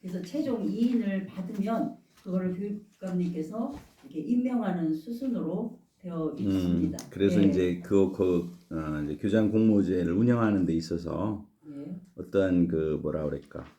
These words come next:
Speaker 2: 어, 공정성 이 부분에 있어서, 어, 이 일을 제기하시는 또 선생님들이 좀 있는 것 같더라고요. 그래서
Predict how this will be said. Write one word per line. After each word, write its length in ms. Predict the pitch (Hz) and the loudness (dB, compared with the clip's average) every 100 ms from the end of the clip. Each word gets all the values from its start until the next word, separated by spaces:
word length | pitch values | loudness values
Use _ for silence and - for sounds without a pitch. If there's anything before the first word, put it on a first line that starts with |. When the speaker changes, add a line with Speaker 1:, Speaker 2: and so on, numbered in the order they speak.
| _ _ _ - | _ _ _ -16
Speaker 2:
어, 360 | - - - - - - - - - - | -12 -10 -12 -12 -14 -16 -18 -20 -18 4
공정성 800 | 107 107 127 123 95 82 - - _ _ _ _ _ 123 | 8 10 10 8 0 -4 -8 -16 _ _ _ _ _ 0
이 200 | 131 123 | 2 2
부분에 340 | 98 110 107 | 2 2 4
있어서, 680 | 90 95 87 87 82 82 - - - | 2 0 -2 0 -2 -4 -12 -20 -12
어, 140 | 73 | -6
이 260 | 87 101 107 | -2 0 0
일을 220 | 92 87 | 0 -2
제기하시는 720 | 104 90 92 87 90 82 76 | 0 2 2 2 0 -2 -2
또 100 | 78 | -8
선생님들이 500 | 80 123 120 92 73 | -6 -2 0 -2 -4
좀 180 | - 78 | -8 -4
있는 220 | 87 101 | 0 2
것 60 | 101 | 0
같더라고요. 520 | 82 - - 73 76 | -2 -8 -10 -8 -6
그래서 420 | 95 87 90 87 | -4 -2 -4 -6